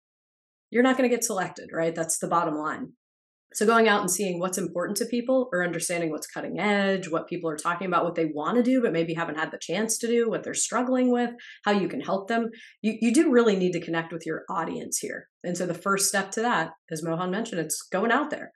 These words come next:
It's going out there and it's listening. So listen to people, understand where they are in their journey, understand what the things are that they're talking about that they wanna do, and roll all of that in.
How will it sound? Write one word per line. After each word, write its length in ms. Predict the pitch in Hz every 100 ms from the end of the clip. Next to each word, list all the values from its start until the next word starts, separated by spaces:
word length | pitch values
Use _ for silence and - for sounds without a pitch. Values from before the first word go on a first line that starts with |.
| - - _
It's 100 | -
going 160 | 190 180
out 160 | 180 185
there 140 | 185
and 100 | 170
it's 260 | 160 - 175
listening. 540 | 180 180 - - - _
So 260 | - 175 165
listen 340 | 160 - 196
to 80 | 226
people, 480 | 220 226 277 285 - _ _
understand 520 | 185 175 165 175 165 160
where 200 | 170 175
they 140 | 185
are 220 | 170 170
in 80 | 170
their 160 | 160 151
journey, 480 | 151 143 180 262 254 - -
understand 460 | 180 175 165 170 160
what 160 | 160
the 80 | 170
things 260 | 175 170 165
are 160 | 160
that 140 | 160 156
they're 100 | 151
talking 320 | 160 165 170
about 240 | 160 156
that 160 | 165 -
they 100 | 156
wanna 240 | 156 156 156
do, 340 | 151 147 214 254 _ _ _ _ _ _ _
and 240 | 190 185 170
roll 400 | 180 185 185 185
all 180 | 170 170
of 140 | 165
that 180 | 160 165
in. 220 | - -